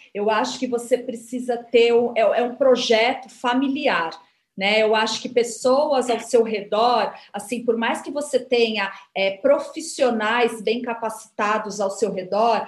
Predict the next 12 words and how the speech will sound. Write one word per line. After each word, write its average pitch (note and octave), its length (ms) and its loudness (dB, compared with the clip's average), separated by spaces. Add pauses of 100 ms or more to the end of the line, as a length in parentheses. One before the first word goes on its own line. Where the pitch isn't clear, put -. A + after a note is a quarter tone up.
(220)
é G#3+ 80 0
um A3+ 100 -2
projeto A#3+ 540 0
familiar G3 760 -2
isso. - 240 -16
Então, A3 320 -2
eu A3+ 80 0
acho A3+ 180 -4
que, B3 180 -12 (500)
é, G3 260 -4
é, - 60 -12 (480)
esposa, C4 720 2